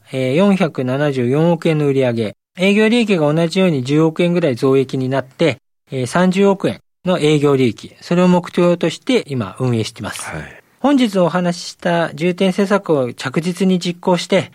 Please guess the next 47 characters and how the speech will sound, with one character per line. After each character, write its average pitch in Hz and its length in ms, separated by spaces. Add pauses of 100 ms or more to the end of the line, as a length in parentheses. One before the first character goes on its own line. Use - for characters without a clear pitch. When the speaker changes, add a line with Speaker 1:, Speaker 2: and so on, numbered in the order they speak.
Speaker 1:
こ 156 140
の 151 140
係 170 240
数 185 240
目 170 200
標 180 200
達 170 200
成 131 200
に 127 260 (120)
向 127 80
け 131 120
て 127 140
邁 131 220
進 147 180
し - 80
て 151 120
い 143 60
く 143 260
覚 143 260
悟 101 120
で 90 60
す。 - 260
Speaker 2:
最 165 240
後 143 100
に 127 60
な 117 100
り 113 100
ま 113 120
し - 80
た 95 160
が、 95 140
リ 101 120
ス - 140
ナ 127 120
ー - 20
に 127 100
向 117 140
け 110 100
て 113 80
一 - 220
言 139 240
お 95 40
願 90 220
い 85 40
し - 120
ま 85 140
す。 85 260